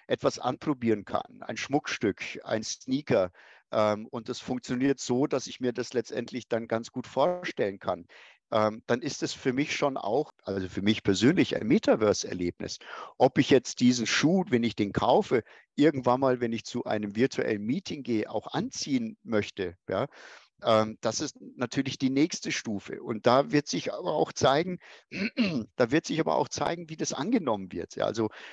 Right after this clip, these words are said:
wie, und ich glaube auch, dass von der Hardware und von der Technologie, ja, das wird angeschoben, weil die Marken und die, und, und der Markt, ja,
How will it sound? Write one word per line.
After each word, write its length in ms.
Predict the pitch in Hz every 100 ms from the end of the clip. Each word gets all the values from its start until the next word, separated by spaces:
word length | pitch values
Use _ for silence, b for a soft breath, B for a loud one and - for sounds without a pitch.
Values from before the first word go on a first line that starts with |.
| B
wie, 160 | 120 123 - - -
und 200 | 120 -
ich 160 | 143
glaube 340 | - 131 151 156
auch, 160 | 131
dass 240 | - 127 -
von 300 | - 123 117
der 100 | 110
Hardware 480 | - 147 165 151 135
und 80 |
von 140 | 123 -
der 100 | -
Technologie, 760 | - 127 123 117 104 160 214 - B B B _
ja, 240 | 107 131 185
das 220 | - -
wird 180 | 127 -
angeschoben, 640 | 135 233 - 117 107 101
weil 180 | 101 101
die 240 | 104 101 -
Marken 520 | 104 110 147 - 123
und 180 | 120 104
die, 340 | 104 98 101 -
und, 420 | - 104 98 - -
und 220 | 104 101
der 100 | 95
Markt, 720 | 95 113 233 - - - - _
ja, 220 | 98 104